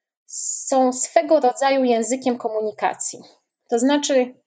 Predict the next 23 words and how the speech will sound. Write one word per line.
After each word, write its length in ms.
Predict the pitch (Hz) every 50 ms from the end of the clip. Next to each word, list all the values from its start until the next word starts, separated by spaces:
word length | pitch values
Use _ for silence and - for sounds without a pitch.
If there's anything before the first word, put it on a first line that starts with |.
| _ _ _ _ -
żeby 340 | 247 233 302 269 240 269 233
w 40 | 269
ogóle 280 | 349 359 339 311 254
zabrać 460 | 247 254 277 294 - 269 254 226 220 214
głos 420 | - 254 285 294 254 247 - -
na 100 | 202 190
mediach 360 | 196 190 180 180 185 180 180
spo-, 320 | - - 202 190 190 208 196
w 40 |
mediach 360 | 214 220 220 190 202 196 196 -
społecznościowych, 840 | - - 196 190 - - 196 190 - - - 185 175 - - - _ _ _ _ - - - - - _ _ _
których 380 | _ - 247 254 226 220 - - -
architektura 720 | - 220 214 220 - - 208 208 - - 294 302 262 214
czy 140 | 214 - 220
pewne, 580 | - 214 202 214 214 202 196 190 190 190 - - - 214 214 190
e, 240 | 190 185 - -
rozwiązania 800 | 208 214 202 196 202 196 196 196 190 226 233 247 240 214 196 185
takie 380 | - 202 185 - - 196 190 185
techniczne 800 | - - 202 - - 240 247 262 254 247 - 226 190 175 160 - - _ _ _ _ _
premiują 680 | - 233 233 233 240 247 269 294 311 277 220 196 185 180
wypowiedzi 580 | 180 196 - - 202 196 214 214 190 180 190 202
nasycone 600 | 196 196 - - 202 - - 220 208 190 180 -
emocjami, 800 | 185 180 180 180 185 - - 185 175 170 180 185 202 247 370 -